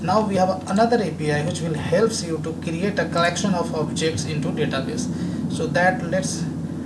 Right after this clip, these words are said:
let's create on one more method, create persons at this time. And this method here I'm gonna, uh, I'm gonna, uh, so to save some time I'll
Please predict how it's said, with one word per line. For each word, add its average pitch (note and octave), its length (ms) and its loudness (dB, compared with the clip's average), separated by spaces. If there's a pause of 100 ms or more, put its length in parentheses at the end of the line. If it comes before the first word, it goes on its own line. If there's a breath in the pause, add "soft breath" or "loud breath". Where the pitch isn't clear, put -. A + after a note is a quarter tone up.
(100)
let's F#3+ 220 -2
create F3 320 0
on D#3+ 140 2
one D#3 280 -2
more D#3+ 180 2
method, D3+ 440 0
create - 460 0
persons D#3 540 0
at C#3+ 140 0
this C#3+ 160 -2
time. C#3 380 0 (640 loud breath)
And C#3+ 440 4
this G3+ 220 0
method D3+ 420 0
here E3+ 220 0
I'm C#3+ 280 0
gonna, C#3+ 300 -2 (460)
uh, D3 380 0 (920)
I'm D3 160 0
gonna, D3+ 380 0 (300)
uh, - 380 -2 (840 loud breath)
so D3+ 520 0
to E3 100 -4
save G3 360 -2
some E3+ 260 -2
time D3+ 220 4
I'll D3+ 200 4